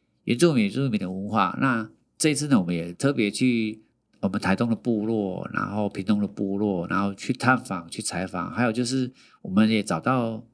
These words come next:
台湾很多很棒的原生植物，包含说我们这次有用到的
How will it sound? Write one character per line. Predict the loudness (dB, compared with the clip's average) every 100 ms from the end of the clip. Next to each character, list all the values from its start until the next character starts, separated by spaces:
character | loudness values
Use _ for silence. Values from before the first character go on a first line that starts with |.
| _
台 | -2
湾 | 4 6
很 | 4
多 | 2
很 | -2 -4
棒 | -2 -2
的 |
原 | 0 -2
生 | -2 -2
植 | -4 -6
物， | -4 -6 -8 _ _ _ _ _
包 | 4 6
含 | 4 0
说 | 0 0 0
我 | -2
们 | -2 -4 -4
这 | -2
次 | -2 0
有 | 0
用 | -2 0
到 | -2 -2
的 | -6